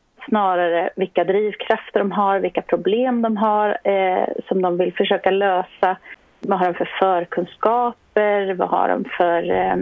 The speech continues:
eh, relation till dig och ditt varumärke? Vad vet de om dig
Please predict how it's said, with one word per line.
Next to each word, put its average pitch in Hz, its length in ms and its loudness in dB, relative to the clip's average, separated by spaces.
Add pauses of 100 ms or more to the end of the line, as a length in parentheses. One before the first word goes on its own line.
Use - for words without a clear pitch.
(680)
eh, 180 580 2 (200)
relation 190 680 0
till 175 180 -2
dig 196 340 0
och 214 60 -2
ditt 190 200 -6
varumärke? 170 760 -2
Vad 214 240 -2
vet 170 340 -2
de 240 140 0
om 233 180 0
dig 233 440 0